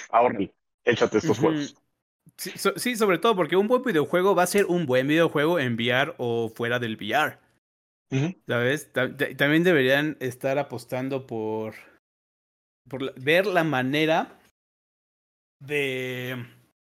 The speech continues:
Speaker 2: la, la manera de hacer que tus videojuegos tradicionales, comunes y corrientes los puedas ver en el visor V R, pero con el efecto full V R,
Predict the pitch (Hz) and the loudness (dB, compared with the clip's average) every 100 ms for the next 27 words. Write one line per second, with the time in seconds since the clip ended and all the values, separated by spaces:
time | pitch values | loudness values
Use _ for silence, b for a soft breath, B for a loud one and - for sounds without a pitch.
0 | _ - 135 139 - 139 143 143 156 202 | _ -10 -4 -4 -2 -2 0 0 2 2
1 | 190 190 - b b _ _ _ _ _ | 4 2 0 b b _ _ _ _ _
2 | _ _ _ _ _ - 127 139 135 131 | _ _ _ _ _ -20 -4 0 2 2
3 | 131 127 _ _ _ _ _ _ _ _ | 0 -2 _ _ _ _ _ _ _ _
4 | - 139 127 - 160 185 208 _ _ _ | 0 0 2 2 2 2 0 _ _ _
5 | - 147 123 131 123 131 131 123 151 160 | -4 -4 -4 -6 -4 -2 -2 0 0 0
6 | 175 - - 127 127 123 131 123 135 156 | -2 -4 -4 -2 -2 -2 -2 0 0 0
7 | - 120 123 135 147 127 - 113 120 123 | -2 -6 -4 -6 -6 -8 -10 -8 -6 -4
8 | 131 143 170 135 - 127 131 120 113 117 | -2 -2 -2 -6 -4 -2 -2 -4 -6 -6
9 | 120 117 113 110 123 117 127 156 143 123 | -6 -6 -8 -8 -8 -4 0 0 0 -2
10 | - 120 120 120 160 - 208 175 170 131 | -2 -4 -6 -6 -6 -4 -2 0 0 2
11 | 147 | 2